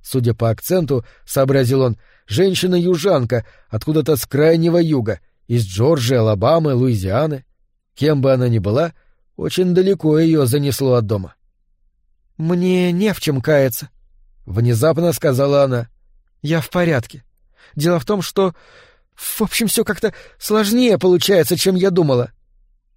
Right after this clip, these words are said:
«Не торопитесь», посоветовал он, непроизвольно взглянув на часы. Женщина ещё помолчала, затем выдавила: «Я потеряла подругу». Джон никак не отреагировал,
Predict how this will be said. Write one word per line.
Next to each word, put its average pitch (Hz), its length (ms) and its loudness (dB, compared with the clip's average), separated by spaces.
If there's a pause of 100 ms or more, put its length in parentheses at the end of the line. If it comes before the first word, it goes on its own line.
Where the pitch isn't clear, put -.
«Не 143 260 0
торопитесь», 185 840 -2 (300)
посоветовал 127 600 0
он, 180 180 0 (300)
непроизвольно 156 880 2
взглянув 156 560 0
на 160 100 0
часы. 113 440 -8 (520)
Женщина 156 500 0
ещё 175 440 0
помолчала, 139 680 0 (240)
затем 165 440 0
выдавила: 131 520 0 (800)
«Я 160 260 -6
потеряла 165 540 -2
подругу». 151 500 -2 (880)
Джон 185 320 0
никак 180 380 0
не 135 100 0
отреагировал, 147 720 2